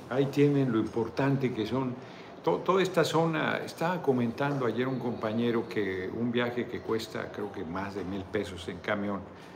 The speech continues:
con el tren va a ser de trescientos pesos.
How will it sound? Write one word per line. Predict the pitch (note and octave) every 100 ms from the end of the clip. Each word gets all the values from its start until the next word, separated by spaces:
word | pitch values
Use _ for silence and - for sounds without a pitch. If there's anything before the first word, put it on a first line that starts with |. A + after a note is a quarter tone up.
| - - -
con | - G#2+
el | G2
tren | - C3 B2+
va |
a | B2+
ser | B2+ A#2+
de | G#2+
trescientos | G#2 G#2+ A#2 A#2+ - -
pesos. | C#3 C3+ - -